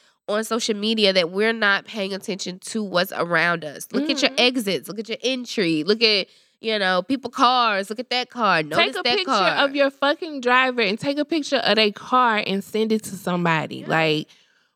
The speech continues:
Speaker 2: we have to be proactive about our own safety. We cannot just trust that everybody is a
Speaker 1: If
Speaker 2: decent
Speaker 1: yeah,
Speaker 2: person.
Speaker 1: yeah, yeah.
Speaker 2: People are fucking crazy.
Speaker 1: Yep. And do anything for money now.
Speaker 2: Yeah.
Speaker 1: You know,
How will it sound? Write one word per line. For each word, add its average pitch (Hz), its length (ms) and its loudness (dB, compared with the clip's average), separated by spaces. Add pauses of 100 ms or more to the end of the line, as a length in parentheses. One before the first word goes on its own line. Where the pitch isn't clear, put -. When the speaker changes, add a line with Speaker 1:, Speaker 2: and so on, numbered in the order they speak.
Speaker 2:
we 302 340 -2
have 285 380 0
to 269 80 4
be 226 220 0
proactive 202 680 2
about 180 260 2
our 175 240 0
own 185 340 2
safety. 190 540 0
We 185 140 0
cannot 247 480 2
just 208 320 0
trust 220 480 0
that 170 240 0
everybody 190 720 0 (100)
is 180 160 2
a 196 60 6
Speaker 1:
If 180 100 2
Speaker 2:
decent 190 420 2
Speaker 1:
yeah, 240 140 4
Speaker 2:
person. 185 340 0
Speaker 1:
yeah, 233 200 -2 (240)
yeah. - 60 -14
Speaker 2:
People 269 440 2
are 196 220 -2
fucking 208 880 -2
crazy. 247 720 2 (140)
Speaker 1:
Yep. - 200 -6 (380)
And 262 220 -8
do 277 200 -16
anything 294 340 -12
for 320 120 -8
money 320 380 -4
now. 160 400 -2 (600)
Speaker 2:
Yeah. 254 160 0
Speaker 1:
You 508 160 6
know, 170 320 2